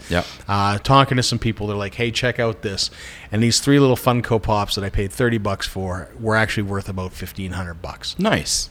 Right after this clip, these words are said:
Speaker 2: Um, actually, they're worth a bit more, but I sold them for fifteen hundred bucks.
Speaker 1: Right.
Speaker 2: Uh, used eBay, all that kind of stuff.
Speaker 1: Sure.
Speaker 2: And I mean,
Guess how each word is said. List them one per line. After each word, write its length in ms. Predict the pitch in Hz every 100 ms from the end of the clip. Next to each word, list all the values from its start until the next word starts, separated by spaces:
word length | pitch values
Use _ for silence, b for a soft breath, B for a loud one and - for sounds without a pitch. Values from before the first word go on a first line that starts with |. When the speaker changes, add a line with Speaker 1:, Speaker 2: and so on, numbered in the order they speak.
| -
Speaker 2:
Um, 240 | 90 90
actually, 280 | 104 127 131
they're 80 | 123
worth 200 | 131 147
a 40 | 131
bit 140 | 123
more, 240 | 107 104
but 100 | 98
I 40 | 104
sold 260 | - 147
them 100 | 127
for 120 | 117 107
fifteen 400 | 120 - 113 101
hundred 220 | 98 90
bucks. 340 | 90 71 - -
Speaker 1:
Right. 240 | 92 78 -
Speaker 2:
Uh, 220 | 95 90
used 280 | 92 104 104
eBay, 440 | 107 107 104 98 95
all 200 | 107 120
that 140 | 117
kind 200 | - 104
of 40 | -
stuff. 160 | -
Speaker 1:
Sure. 160 | 180 -
Speaker 2:
And 200 | 107 110
I 40 | 113
mean, 320 | 117 113